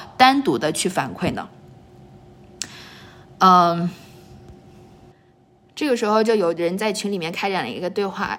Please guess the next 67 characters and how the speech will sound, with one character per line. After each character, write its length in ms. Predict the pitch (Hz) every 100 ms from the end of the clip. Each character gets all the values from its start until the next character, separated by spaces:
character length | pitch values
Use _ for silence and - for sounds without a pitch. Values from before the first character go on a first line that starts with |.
| -
其 120 | 214
中 160 | 208 208
一 100 | 180
个 80 |
同 180 | 190 180
学 180 | 185 156
说 340 | 175 170 160 - 220
，“那 160 | 247
我 140 | 202 151
建 240 | 220 202
议 60 | 180
叫 240 | 190 156
学 280 | - 165 196
长 200 | 202 -
学 240 | - 156
姐 180 | 185 170
来 220 | 87 -
了。” 220 | - 147 - - -
其 140 | - 277
实 80 | 339
我 120 | 262
认 140 | 247
为 100 | 262
这 120 | 285
个 80 | 294
建 240 | 254 339 302
议 100 | 226
挺 180 | 226
好 160 | 294 208
的 80 | 170
呀， 160 | 175
不 140 | 208 247
是 60 |
挺 180 | 269 190
好 140 | 196 127
的 100 | 85
吗？ 100 | 160
然 80 |
后 140 | 175 214
另 140 | 240
外 100 | 220
一 40 | 185
个 60 |
同 140 | 185 185
学 120 | 196
说 120 | 175
，“那 200 | 226 294
不 140 | 220 190
行， 240 | 175 107
那 100 | 220
L 300 | - 190 208 208
G 160 | - 208
B 220 | 214 208 - - - - -
T 160 | 240 220
Q 280 | - 262
群 240 | 165 - 170
体 140 | 151
怎 120 | -
么 100 | -
办？” 220 | - 131 - - - - - - - - -
啊， 280 | 175 160
叫 200 | 185 269
人 220 | 226 190 190
来 160 | 147
了 120 | 165
就 160 | 185 175
行。 240 | - -